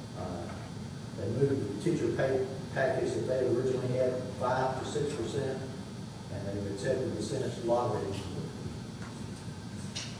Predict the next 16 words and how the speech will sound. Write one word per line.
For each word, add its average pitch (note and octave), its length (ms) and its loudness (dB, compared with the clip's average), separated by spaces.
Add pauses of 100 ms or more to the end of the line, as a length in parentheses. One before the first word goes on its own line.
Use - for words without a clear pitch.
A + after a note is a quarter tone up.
(160)
If - 100 -4
you - 80 0 (120)
flip - 180 0
the - 60 -2 (100)
page - 240 -2
one B2 160 -2
more B2 240 0
time, B2 240 -2 (1600)
where D3+ 100 8
do D#3 120 10
we D#3 80 6
go D#3 280 8
from - 140 4
here? - 200 8 (1200)
The - 60 -4
conferees, D#3 760 8